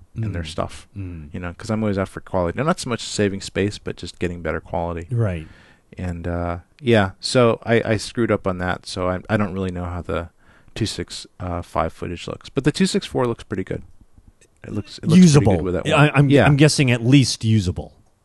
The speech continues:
Speaker 1: It's definitely usable, and
Speaker 2: Okay.
Speaker 1: it's, it's, it's not, it's probably not the sharpest four K. Like, if you compare the four K of the A seven R two to that, it's,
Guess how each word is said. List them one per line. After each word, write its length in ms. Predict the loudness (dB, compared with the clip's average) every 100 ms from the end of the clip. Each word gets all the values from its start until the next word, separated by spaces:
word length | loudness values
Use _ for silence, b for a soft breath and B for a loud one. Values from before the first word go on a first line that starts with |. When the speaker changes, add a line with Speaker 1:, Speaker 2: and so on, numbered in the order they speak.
| -4
Speaker 1:
It's 180 | -2 2
definitely 380 | 0 0 -6
usable, 320 | -8 -8 -6 -4
and 80 |
Speaker 2:
Okay. 160 | -2 -4
Speaker 1:
it's, 140 | -4 -2
it's, 300 | -2 -2 -4
it's 180 | -4 2
not, 300 | 4 4 2 _
it's 160 | -6 -2
probably 240 | 0 2
not 160 | 2 -2
the 60 | -4
sharpest 500 | -2 -2 -2 -10 -10
four 180 | -12
K. 160 | -6 -4
Like, 220 | -2 -2
if 80 | -2
you 60 | -2
compare 320 | -2 0 -2
the 80 | -2
four 240 | -4 -6
K 220 | -4 -4
of 140 | -4 -6
the 200 | -8 -8
A 60 |
seven 280 | -6 -6 -6
R 140 | -8 -8
two 300 | -8 -6 -6
to 120 | -4
that, 280 | -2 -2 -2
it's, 320 | -6 -10